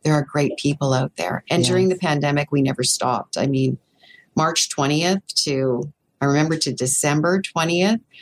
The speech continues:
Speaker 1: I probably did
Speaker 2: Mm.
Speaker 1: a hundred and thirty-five features and produced and,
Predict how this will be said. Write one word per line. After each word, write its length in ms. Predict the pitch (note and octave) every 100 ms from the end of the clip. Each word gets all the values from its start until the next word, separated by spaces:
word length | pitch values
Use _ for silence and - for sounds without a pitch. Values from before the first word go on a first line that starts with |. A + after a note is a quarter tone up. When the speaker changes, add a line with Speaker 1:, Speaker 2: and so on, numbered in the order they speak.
| - -
Speaker 1:
I 80 | D3+
probably 280 | E3 D#3+
did 140 | E3 D3+
Speaker 2:
Mm. 80 | D#3+
Speaker 1:
a 40 |
hundred 300 | E3+ D#3+ D#3+
and 120 | D3+
thirty-five 600 | D#3 D3 D3+ - C#3+ C3+
features 720 | - C#3+ D3+ - G3 G#3+ A3 - _ _ -
and 160 | D3+
produced 840 | D3 D3+ D3+ D#3 D#3 D#3+ - - - _ _ C#3+
and, 360 | C#3 C#3 C#3